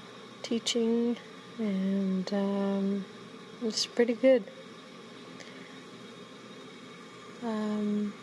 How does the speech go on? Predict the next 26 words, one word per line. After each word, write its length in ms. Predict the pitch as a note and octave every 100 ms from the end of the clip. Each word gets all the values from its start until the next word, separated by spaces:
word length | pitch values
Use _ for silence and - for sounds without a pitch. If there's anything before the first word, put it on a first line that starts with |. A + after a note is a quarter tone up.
| -
today 340 | C#4 C#4 F4 F4+ A3+ G#3+ G#3+ G#3
I 60 | A3+
remembered 720 | A3+ A3+ B3 B3+ A#3+ A3+ -
something 560 | - A3+ G3+ A3+ G#3+
from 300 | G#3+ - A3
my 120 | G#3+ G#3+
childhood 640 | - A#3 A#3+ A3+ A3+ G#3 A3+ A3
that 100 | G#3+
was 260 | G#3 -
really 580 | A3 A3 G#3+ A3 A3 G#3 - - - - - -
strange. 1000 | - - - A3+ A3 A3 A3 G#3+ - - - - - - - -
It 160 | A3+ A3+
just 280 | A3+ -
kind 180 | - A3+
of 220 | G#3+ -
popped 420 | - A#3 - - - - -
in 220 | A3+ G#3
my 200 | G3+ G#3 F#3+
head. 340 | G#3+ G#3 G3 - - - - - - - - - F#4+
Um, 760 | C#4+ G#3+ G#3 G3 G3+ G3+ G3 G3+
when 140 | G3+
I 100 | G3+
was 720 | G3 A3 A#3+ - - - - A#3
in 1120 | A3 G3+ G3 G3 G3 G3 G3 G3 G3 G3 G3
grade 420 | - G#3+ G#3 G3
six, 800 | - - B3+ - - - - -